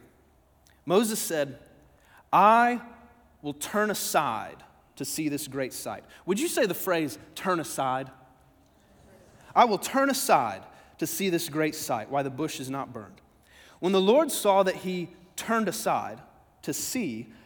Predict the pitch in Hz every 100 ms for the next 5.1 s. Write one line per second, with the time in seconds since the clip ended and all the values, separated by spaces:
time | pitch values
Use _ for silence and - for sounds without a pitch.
0 | - 143 180 190 185 - 196 214 214 208
1 | 151 160 160 147 160 160 143 139 101 -
2 | - 156 226 208 123 117 - 156 202 170
3 | 120 - - - _ _ _ _ 123 127
4 | 208 - 127 117 120 147 147 147 143 120